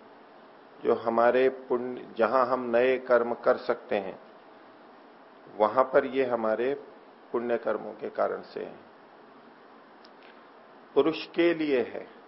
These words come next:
और पुरुष का प्रयोजन मुक्ति की प्राप्ति मनुष्य जन्म में ही सिद्ध हो सकता है, यही हमें लगाना चाहिए। अन्य जो प्राणी हैं, अन्य शरीर है, इंद्रियां तो वहां भी होती हैं। इंद्रियां यानी स्थूल इंद्रियां, शरीर आदि तो वहां भी होते हैं,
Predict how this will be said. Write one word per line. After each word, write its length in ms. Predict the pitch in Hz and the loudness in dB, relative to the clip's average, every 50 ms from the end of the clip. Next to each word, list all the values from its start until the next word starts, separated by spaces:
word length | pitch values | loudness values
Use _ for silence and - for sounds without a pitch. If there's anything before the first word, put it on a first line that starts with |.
| - - - - - - - - - | -20 -20 -20 -20 -20 -20 -20 -16 -6
और 100 | - 113 | -4 -4
पुरुष 400 | - - - 127 131 135 135 - | -4 -2 -2 -2 -2 -2 -4 -4
का 160 | - 151 147 | 2 2 2
प्रयोजन 720 | 143 - - 127 127 123 123 123 127 120 135 135 139 143 135 - - - - - - - | 2 2 0 0 2 2 2 2 0 2 0 0 0 -2 -8 -14 -18 -20 -20 -20 -12 -8
मुक्ति 300 | 117 113 - - - 131 | -6 -6 -6 -6 -10 -10
की 160 | - - 127 | -8 -8 -10
प्राप्ति 640 | 123 - - - 110 110 - - - - 127 127 127 | -10 -4 0 2 4 2 2 0 -6 -10 -8 -8 -6
मनुष्य 440 | 120 117 113 117 113 - - 120 | -4 -4 -4 -4 -6 -4 -6 -6
जन्म 320 | 113 113 117 110 113 113 113 | -4 -2 -2 -2 -2 -4 -4
में 100 | 117 117 | -4 -4
ही 140 | 135 143 139 | -4 -4 -6
सिद्ध 300 | - - 127 110 - 110 | -4 -4 -6 -4 -4 -4
हो 140 | 107 104 | -4 -4
सकता 360 | - - 104 101 - - - 110 | -4 -6 -8 -10 -8 -6 -4 -4
है, 300 | 110 117 - - 110 107 | -4 -4 -6 -8 -6 -6
यही 240 | 104 107 123 127 | -6 -4 -6 -8
हमें 280 | 120 113 107 107 107 107 | -6 -8 -6 -6 -6 -6
लगाना 380 | 98 98 92 98 95 98 101 98 | -4 -2 -2 -2 -2 -2 -6 -8
चाहिए। 480 | - - 104 95 95 98 110 131 151 - - - - - - - - - - - - - - - - - - - - - | -6 -6 -6 -6 -4 -6 -6 -8 -8 -10 -14 -20 -20 -20 -20 -20 -20 -20 -20 -20 -20 -20 -20 -20 -20 -20 -20 -20 -12 -4
अन्य 300 | - 110 123 135 151 165 | -2 -2 0 2 0 2
जो 140 | 160 180 175 | 2 2 2
प्राणी 420 | 175 - 156 147 143 143 139 135 | 4 6 6 6 6 6 2 -2
हैं, 240 | 117 110 101 98 - - - - - | -4 -6 -8 -8 -8 -12 -20 -10 -6
अन्य 260 | 127 127 139 156 165 | -4 -2 0 0 -2
शरीर 400 | 156 - - 139 131 135 131 117 | -2 2 2 2 2 2 0 0
है, 240 | 113 110 101 92 - - - - - - - | 0 -2 -4 -4 -8 -16 -20 -20 -20 -10 -8
इंद्रियां 380 | 113 113 113 127 143 151 151 151 | -8 -8 -4 -2 0 2 2 2
तो 120 | - 156 | 2 2
वहां 280 | 147 147 135 151 156 160 | 2 2 2 2 2 2
भी 160 | 170 175 170 | 2 2 2
होती 300 | 151 127 - - 113 104 | 2 2 0 -4 -8 -12
हैं। 140 | 92 90 - - - - - - - - - - - - - - - - - - - - - - - - - - - - - - - - - - - - - - 101 | -12 -12 -16 -20 -20 -20 -20 -20 -20 -20 -20 -20 -20 -20 -20 -20 -20 -20 -20 -20 -20 -20 -20 -20 -20 -20 -20 -20 -20 -20 -20 -20 -20 -20 -20 -20 -20 -20 -12 -10 -10
इंद्रियां 420 | 101 101 107 120 127 135 143 143 | -10 -8 -6 -4 0 2 2 2
यानी 300 | 143 139 135 143 147 143 | 2 2 0 0 -2 -4
स्थूल 380 | 110 - - - 139 143 143 143 | -6 -8 -6 -4 -2 -2 -2 -2
इंद्रियां, 440 | 131 120 110 113 117 120 127 139 | -4 -4 -4 -4 -2 -2 -2 -2
शरीर 400 | 139 - - 120 117 123 131 123 | -4 -2 -2 0 0 2 4 4
आदि 220 | 127 120 110 127 131 | 4 4 2 0 -4
तो 140 | - 139 120 | -4 -4 -2
वहां 280 | 113 113 104 113 131 | -2 -2 -2 -2 -2
भी 140 | 160 175 175 | -2 -2 0
होते 300 | 160 123 107 - - 110 | 0 0 -2 -2 -4 -6
हैं, 200 | 117 143 165 - | -6 -6 -8 -14